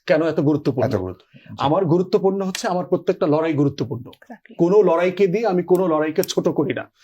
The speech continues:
Speaker 1: কেউ করছে না কিন্তু দেখবেন। কিন্তু যারা ছোট করছে তারাই তর্কটা বারবার আনতেছে যে, "হ্যাঁ, এই পোলাপান একাত্তরকে ছোট করতেছে।" কে
Speaker 3: হুম।
Speaker 1: ছোট করছে? কে বলছে?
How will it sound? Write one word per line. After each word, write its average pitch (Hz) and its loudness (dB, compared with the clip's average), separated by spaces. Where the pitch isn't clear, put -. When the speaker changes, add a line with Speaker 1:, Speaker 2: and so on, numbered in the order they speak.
Speaker 1:
কেউ 214 8
করছে 220 4
না 202 2
কিন্তু 151 0
দেখবেন। 131 2
কিন্তু 180 6
যারা 175 6
ছোট 202 4
করছে 233 4
তারাই 196 6
তর্কটা 196 8
বারবার 156 6
আনতেছে 131 -2
যে, 135 4
"হ্যাঁ, 170 2
এই 165 0
পোলাপান 160 4
একাত্তরকে 170 2
ছোট 160 -2
করতেছে।" 165 -2
কে 240 6
Speaker 3:
হুম। 262 4
Speaker 1:
ছোট 208 -2
করছে? - -4
কে 269 4
বলছে? 156 0